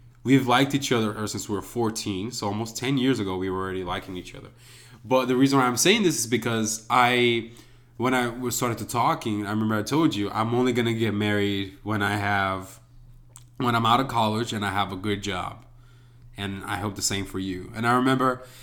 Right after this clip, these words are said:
at that time, a, a lot of our people in our church were getting married very young. And I know you had the same mentality of, like,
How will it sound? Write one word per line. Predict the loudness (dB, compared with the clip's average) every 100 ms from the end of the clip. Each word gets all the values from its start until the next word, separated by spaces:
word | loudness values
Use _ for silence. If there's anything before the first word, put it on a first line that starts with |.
| -12 -4
at | -2 2
that | 2 2
time, | 2 4 4 2 -2
a, | -8 -16 -16 -4
a |
lot | 2 2
of | 2
our | 0
people | 0 0 0
in | 0
our | 0
church | 0 -2 0
were | -2
getting | 0 0 0
married | -2 -2
very | -2 -2
young. | 0 0 -2 -4 -6
And | -2
I | 0
know | 2 4 4
you | 4 2
had | 0 -2
the |
same | -4 -4 -4
mentality | -6 -6 -4 -4 -8
of, | -10 -6
like, | -4 -6 -8